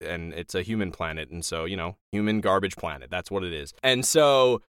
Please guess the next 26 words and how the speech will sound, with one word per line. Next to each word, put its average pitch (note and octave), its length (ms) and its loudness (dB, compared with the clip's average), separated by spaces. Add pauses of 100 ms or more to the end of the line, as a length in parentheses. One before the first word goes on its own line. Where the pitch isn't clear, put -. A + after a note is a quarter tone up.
(400)
we C3+ 80 0
flash D3+ 320 6
forward, B2+ 300 6
we B2 80 -2
see C3+ 160 -2
Maki, A2+ 540 0 (140)
and G2+ 360 0
they're G2+ 160 2
preparing G#2+ 440 0
to G#2 100 -10
track G#2 420 0
down F#2 480 0 (100)
the F2+ 480 -2
magical B2+ 460 2
artifact, G#2 560 2
presumably C#3 960 4 (260)
by B2+ 120 10
infiltrating A#2+ 880 2
human G#2 320 -4
space. - 340 -10 (840)
And D3 100 4
so D#3+ 140 10
then E3 320 6
it C#3+ 240 2
cuts - 380 2
to C3+ 560 2